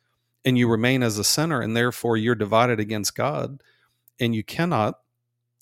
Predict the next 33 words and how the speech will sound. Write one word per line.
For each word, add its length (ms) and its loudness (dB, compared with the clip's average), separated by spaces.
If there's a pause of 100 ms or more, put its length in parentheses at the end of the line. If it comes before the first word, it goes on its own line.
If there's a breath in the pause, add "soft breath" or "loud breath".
(120)
enter 160 2
the 100 0
kingdom 300 -2
of 120 -6
God. 320 -2
That's 200 -2
why, 220 4
why 260 2
did 320 -2 (640 soft breath)
Messiah 540 2
didn't 300 -6
argue 600 -2 (640)
with 340 0
people 260 -2
coming 300 -2
to 60 -6
him? 320 -4
They 260 0
attempted 420 -4
to 80 -2
argue 320 2
with 180 -6
him. 420 -6 (1300 soft breath)
What 160 4
did 140 -2
he 120 0
come 260 -2
to 120 -6
do? 260 0
He 160 -6
came 340 -2
to 140 -6
make 500 -2